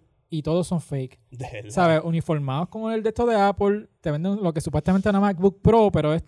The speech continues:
Speaker 1: es todo hecho allá, ¿sabes? Son clones y toda la cosa. So, lo mismo pasa con los tenis. ¿Qué pasa? Que
Speaker 2: Wow.
Speaker 1: esta gente que hace U As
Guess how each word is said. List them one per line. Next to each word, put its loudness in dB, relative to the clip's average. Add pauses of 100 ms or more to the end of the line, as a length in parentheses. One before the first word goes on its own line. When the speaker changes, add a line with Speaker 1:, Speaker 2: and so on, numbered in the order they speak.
(120)
Speaker 1:
es -6
todo 0
hecho -8
allá, -8
¿sabes? -14
Son -8
clones -4
y -8
toda -6
la -6
cosa. -16
So, -8
lo -6
mismo 0
pasa 2
con -6
los -2
tenis. -2 (760)
¿Qué -2
pasa? -2
Que -2
Speaker 2:
Wow. -4
Speaker 1:
esta 0
gente 2
que -4
hace 0
U 4
As -2